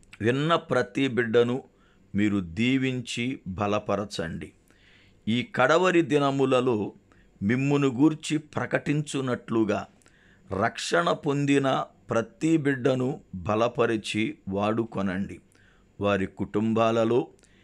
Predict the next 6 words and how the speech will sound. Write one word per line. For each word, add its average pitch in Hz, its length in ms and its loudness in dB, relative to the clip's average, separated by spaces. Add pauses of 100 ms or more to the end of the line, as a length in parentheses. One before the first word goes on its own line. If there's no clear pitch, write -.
(220)
నెమ్మదిని, 160 840 2 (520)
శాంతిని, 120 800 0 (380)
సమాధానమును 147 1400 0 (140)
దయచేయండి. 107 1040 0 (520)
వారి 113 360 2 (120)
అంతరంగములో 147 1400 0